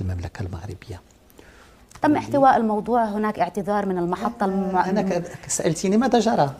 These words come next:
Speaker 2: صحيح.
Speaker 1: هذا ماذا جرى؟
Speaker 2: مم.
Speaker 1: ال-، يعني ال-، المغرب، آه، في إطار هذا ال-،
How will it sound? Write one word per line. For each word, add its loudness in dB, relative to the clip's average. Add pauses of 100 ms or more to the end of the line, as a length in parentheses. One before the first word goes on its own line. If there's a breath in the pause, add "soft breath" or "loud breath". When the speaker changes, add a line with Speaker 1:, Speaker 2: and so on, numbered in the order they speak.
Speaker 2:
صحيح. -4
Speaker 1:
هذا 2
ماذا -4
جرى؟ -6
Speaker 2:
مم. -8 (440 loud breath)
Speaker 1:
ال-، -4
يعني -6
ال-، -10 (120)
المغرب، -8 (140)
آه، -10 (280 loud breath)
في -6
إطار -2
هذا -6
ال-، -10